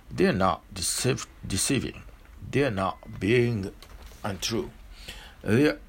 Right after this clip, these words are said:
they are absolutely truthful. They did commit the murder. When they were fast asleep,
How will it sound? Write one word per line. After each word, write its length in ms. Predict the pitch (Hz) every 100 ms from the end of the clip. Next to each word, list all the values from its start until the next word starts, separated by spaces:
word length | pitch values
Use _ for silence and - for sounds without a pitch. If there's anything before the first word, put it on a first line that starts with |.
| -
they 160 | 139
are 200 | - 156 -
absolutely 640 | 127 - 147 151 143 143
truthful. 640 | 135 - 143 135 - - - - - - - - -
They 140 | 151 156
did 300 | 123 143 139
commit 360 | 113 127 120 - -
the 140 | 107
murder. 520 | 104 113 101 87 - - - - - - - -
When 440 | - 95 110 113 113 - -
they 380 | 95 120 123 - - - - - -
were 340 | 120 113 101
fast 640 | 98 - 147 143 120 - -
asleep, 440 | 110 90 120 302